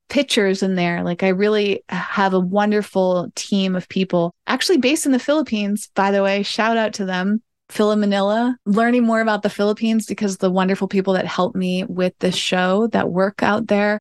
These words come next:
So grateful for their amazing work. They are part of a company called Podetize that I've been working with for many years on multiple levels. And they have introduced me to so many wonderful Filipino people.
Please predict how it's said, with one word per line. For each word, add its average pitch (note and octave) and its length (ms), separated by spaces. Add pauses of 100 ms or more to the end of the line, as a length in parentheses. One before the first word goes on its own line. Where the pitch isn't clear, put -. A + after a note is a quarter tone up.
So F#3+ 320
grateful F3+ 540
for F3 240
their F3 420 (180)
amazing F#3 520
work. F3+ 240
They E3+ 200
are F3 320
part F#3+ 240
of F#3 100
a F3+ 60
company F3+ 300
called E3+ 260
Podetize F3 800
that - 100
I've F3+ 100
been F3+ 120
working F3+ 260
with F#3 140
for - 140
many F3 300
years E3+ 420
on F3+ 240
multiple F#3+ 500
levels. F3 540 (160)
And F3 460
they F3 220
have E3+ 480 (160)
introduced G3+ 520
me F#3 160
to F3+ 180
so - 440
many F3+ 280
wonderful F3 460
Filipino E3+ 560
people. F3 540